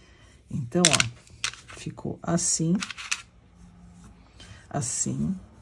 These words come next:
tá? Eu poderia parar aqui? Poderia, mas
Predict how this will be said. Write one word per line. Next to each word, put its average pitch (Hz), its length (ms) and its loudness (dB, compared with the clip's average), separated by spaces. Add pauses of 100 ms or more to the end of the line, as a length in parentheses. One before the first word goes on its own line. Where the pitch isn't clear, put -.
(300)
tá? 143 220 4 (360)
Eu 247 120 8
poderia 214 380 12
parar 175 240 6
aqui? 196 260 4
Poderia, 240 680 10
mas 220 800 8